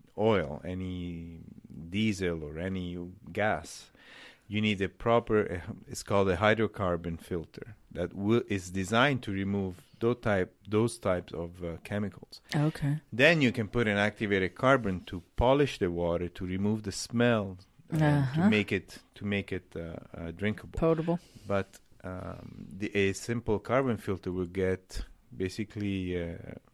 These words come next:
Speaker 1: uh, contaminated with, uh, oil and gas. It will
Speaker 2: Pretty quickly,
Speaker 1: stop
Speaker 2: right? Yeah.
Speaker 1: working right away.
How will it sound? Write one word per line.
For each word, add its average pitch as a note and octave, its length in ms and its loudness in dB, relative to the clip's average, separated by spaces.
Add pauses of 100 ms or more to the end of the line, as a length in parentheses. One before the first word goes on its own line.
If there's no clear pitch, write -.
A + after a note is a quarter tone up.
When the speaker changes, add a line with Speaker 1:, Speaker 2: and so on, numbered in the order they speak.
(260)
Speaker 1:
uh, E2+ 360 -8
contaminated F#2+ 760 2
with, F2 340 -4
uh, E2 220 -10 (160)
oil G2+ 320 2
and F#2 140 -6
gas. A2 200 -6 (180)
It F2+ 200 -10
will F2+ 220 -6 (260)
Speaker 2:
Pretty D3+ 180 4
quickly, D3+ 400 6
Speaker 1:
stop A2+ 120 8
Speaker 2:
right? D3 80 6
Yeah. D#3 80 2
Speaker 1:
working G#2+ 400 6
right F#2 220 0
away. F#2 240 -4